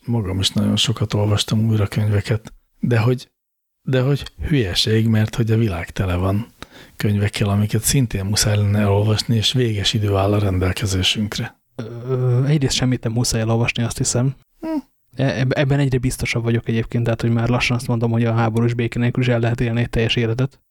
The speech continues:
Speaker 1: Hmm.
Speaker 2: Bár ez pont egy tök szórakoztató könyv, lényegesen rosszabb híre van, mint amennyire kurva jó. De hogy, ö, egészen pontosan kinek kell megfelelnünk?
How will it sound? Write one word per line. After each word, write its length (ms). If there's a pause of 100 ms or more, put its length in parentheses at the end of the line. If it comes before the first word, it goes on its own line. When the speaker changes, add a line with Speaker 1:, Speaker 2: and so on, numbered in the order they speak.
(220)
Speaker 1:
Hmm. 600 (120)
Speaker 2:
Bár 240
ez 80
pont 220
egy 80
tök 220
szórakoztató 680
könyv, 280 (460)
lényegesen 460
rosszabb 300
híre 180
van, 140
mint 160
amennyire 240
kurva 280
jó. 180 (520)
De 260
hogy, 280
ö, 300 (420)
egészen 460
pontosan 320
kinek 220
kell 160
megfelelnünk? 760